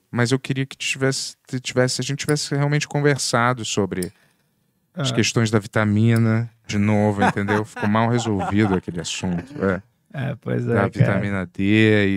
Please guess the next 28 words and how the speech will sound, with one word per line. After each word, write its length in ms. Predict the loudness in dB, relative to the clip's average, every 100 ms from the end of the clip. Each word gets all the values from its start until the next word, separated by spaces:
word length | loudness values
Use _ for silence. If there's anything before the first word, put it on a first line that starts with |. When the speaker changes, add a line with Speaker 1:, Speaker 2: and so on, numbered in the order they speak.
| -2
Speaker 1:
e 20 |
você, 680 | -4 -6 -6 -8 -6 -6 -6
e 420 | -8 -6 -6 -6 -8
questões 360 | -8 -6 -6 -6
psicológicas, 600 | -4 0 2 4 2 -2 -8
questões 240 | -10 -10 -10
que 60 |
a 40 | -8
gente 160 | -8
poderia 340 | -8 -6 -6 -6
tá 280 | -6 -8 -10 -20 _ _ _ _
tá 100 | -8
Speaker 2:
A 80 | -4
gente 80 | -2
vai 0 |
ter 60 | 2
Speaker 1:
conversando 280 | 2 2 0
aqui. 140 | 2
Speaker 2:
tempo 280 | 0 0 0
agora, 260 | 2 2
porque 220 | 0 -4 -2
vai 120 | -2
ter 160 | -4
mais 300 | -4 -4 -4 -4
Pix 240 | -6 -4
Show, 240 | -2 0 0
hein, 100 | -2
galera? 400 | -4 -4 -6